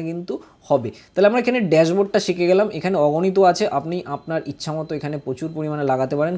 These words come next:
কোনো সমস্যা নেই, ঠিক আছে? তো এইভাবে আমরা ড্যাশবোর্ডগুলো ধরুন এই অবধি আমি রাখলাম, এর বেশি আমি রাখছি না। এখানে মনে করলে কদিন আগে একটা ভি-, ভিডিও করেছিলাম যে হাল সুইট এবং হাফ ট্রেন্ড নিয়ে, তো এখানে আপনি চাইলে হা-, হাল সুইটটা লাগিয়ে দিলেন,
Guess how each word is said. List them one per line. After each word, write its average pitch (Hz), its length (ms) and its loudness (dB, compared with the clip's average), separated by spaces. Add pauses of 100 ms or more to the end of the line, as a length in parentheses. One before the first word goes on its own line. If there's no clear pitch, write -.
কোনো 135 140 -4 (180)
সমস্যা 117 400 -6 (580)
নেই, 135 160 4 (360)
ঠিক 240 160 -4
আছে? 120 120 -8 (160)
তো 202 120 2
এইভাবে 202 260 6
আমরা 226 120 4 (240)
ড্যাশবোর্ডগুলো 170 520 2 (260)
ধরুন 214 160 4 (140)
এই 190 120 8
অবধি 185 220 2
আমি 185 160 0
রাখলাম, 175 220 -2 (180)
এর 160 80 -4 (100)
বেশি 143 240 -6
আমি 165 120 -8 (340)
রাখছি 147 200 -2
না। 170 100 -2
এখানে 170 220 -6
মনে 156 120 -4
করলে 156 200 -4
কদিন 160 200 0
আগে 151 140 2
একটা 151 180 4
ভি-, 147 220 4
ভিডিও 143 220 2
করেছিলাম 139 340 0
যে 131 100 -2
হাল 131 220 4
সুইট 135 200 -2 (100)
এবং 127 120 -4 (380)
হাফ 135 180 4
ট্রেন্ড 135 260 0
নিয়ে, 123 200 -2
তো 165 40 2 (120)
এখানে 147 240 0
আপনি 139 100 -4 (100)
চাইলে 127 200 2 (100)
হা-, 127 180 2 (100)
হাল 127 160 0
সুইটটা 123 300 -4
লাগিয়ে 110 260 -2
দিলেন, 110 160 -4